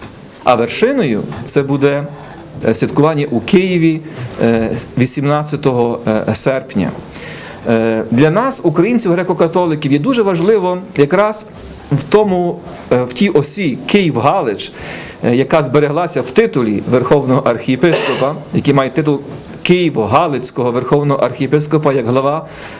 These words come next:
греко-католицької церкви. Е, є дуже важливо наголосити, що наша церква є церквою Володимирового хрещення, київська за своїм корінням і за своєю ідентичністю, але вселенська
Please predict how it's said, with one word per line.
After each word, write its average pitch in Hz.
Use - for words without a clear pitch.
греко-католицької 156
церкви. 165
Е, 131
є 165
дуже 240
важливо 190
наголосити, 151
що -
наша 190
церква 185
є 151
церквою 160
Володимирового 147
хрещення, 135
київська 123
за 127
своїм 139
корінням 151
і 143
за 147
своєю 147
ідентичністю, 135
але 151
вселенська 165